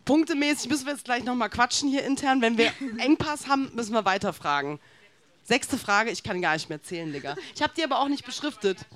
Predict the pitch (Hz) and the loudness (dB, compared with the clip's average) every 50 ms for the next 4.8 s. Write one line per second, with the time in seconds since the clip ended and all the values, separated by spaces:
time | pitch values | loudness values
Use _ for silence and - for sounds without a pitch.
0 | - - - _ - - 220 196 - - 214 185 - - - - _ - 190 202 | -20 -20 -20 _ -6 -4 -4 -4 -4 -4 -6 -6 -6 -8 -18 -16 _ -4 -4 -4
1 | 214 - 185 - 185 165 165 160 135 127 - 180 185 180 185 170 - 170 185 175 | -4 -4 -6 -4 -4 -4 -4 -4 -6 -8 -10 -10 -10 -10 -10 -12 -8 -8 -8 -8
2 | - - 151 147 165 156 156 151 160 170 160 170 165 165 165 147 160 147 - - | -8 -10 -10 -8 -8 -8 -6 -4 -6 -6 -4 -4 -4 -4 -4 -4 -8 -10 -10 -14
3 | - - - - - - 202 190 202 196 - - 190 175 170 175 180 180 160 156 | -20 -20 -20 -14 -10 -6 -2 0 0 -2 -2 -2 -2 -2 -2 -2 -4 -4 -6 -6
4 | - - - - - - 165 - 220 233 240 233 240 240 240 214 | -8 -12 -20 -20 -20 -16 -4 2 4 4 6 6 4 2 0 -2